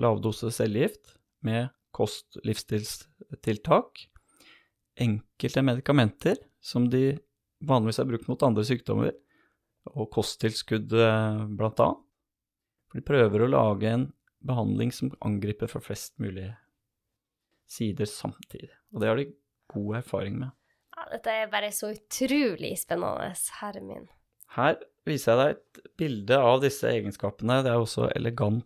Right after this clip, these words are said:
Speaker 1: tegnet opp i en sirkel, hvor vi ser at kreftcellene, de har, eh, evne til å være udødelige. De unngår disse signalene fra kroppen om å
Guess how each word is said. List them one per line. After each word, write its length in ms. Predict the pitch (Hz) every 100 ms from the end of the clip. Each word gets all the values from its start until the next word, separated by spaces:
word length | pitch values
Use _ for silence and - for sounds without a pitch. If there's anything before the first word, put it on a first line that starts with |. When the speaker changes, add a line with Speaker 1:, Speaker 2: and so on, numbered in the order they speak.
| _ -
Speaker 1:
tegnet 340 | 127 107 -
opp 100 | -
i 60 | 117
en 80 | 135
sirkel, 640 | - - 101 107 - 254
hvor 160 | 226 135
vi 80 |
ser 300 | 135 113 113
at 80 | 135 _ _ - _ _ _
kreftcellene, 680 | - 117 - - 113 113 139
de 220 | 123 120 135 _ _ _ - _ _ _ _ _ _
har, 360 | - 110 123 135
eh, 240 | 127 123 - -
evne 480 | 123 120 104 101 104
til 320 | - 113 110 - -
å 440 | 107 110 110 113 - _ _ _ -
være 340 | - 117 104
udødelige. 760 | - 113 - 107 104 104 110 175
De 120 | 143 - 110
unngår 440 | 107 104 104 117
disse 260 | 117 - 107 123 _ _ _ _ _
signalene 600 | - 120 113 101 95 104
fra 560 | 113 113 113 113 110 113 -
kroppen 460 | - 104 _ 113 117
om 120 | 113
å 200 | 110